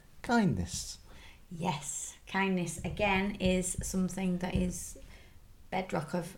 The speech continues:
Speaker 2: of being mindful, being a mindful person, isn't it?
Speaker 1: It is one of the key, I know I say this every week, it's one of
Speaker 2: Yeah.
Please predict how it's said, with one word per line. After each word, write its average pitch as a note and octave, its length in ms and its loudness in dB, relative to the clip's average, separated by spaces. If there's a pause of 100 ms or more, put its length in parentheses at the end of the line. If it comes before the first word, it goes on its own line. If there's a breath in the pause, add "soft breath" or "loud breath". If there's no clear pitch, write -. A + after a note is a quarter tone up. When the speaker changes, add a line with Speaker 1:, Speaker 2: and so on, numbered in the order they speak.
Speaker 2:
of F#3 100 -2 (680)
being F3 240 2
mindful, F3 500 2
being E3+ 220 0
a E3+ 60 2
mindful E3+ 420 0
person, F3+ 460 -2
isn't F3 220 -4
it? F#3+ 120 -4 (180)
Speaker 1:
It - 200 -2
is F2 140 2
one E2 140 0
of E2+ 80 0
the F#2+ 60 -4
key, F#2+ 380 0 (340)
I A#2 60 8
know G#2+ 120 6
I F#2+ 40 6
say G#2 160 6
this G2 160 4
every C3 240 8
week, - 180 2
it's - 80 -12
one G#3 120 10
of B2 60 8
Speaker 2:
Yeah. - 20 4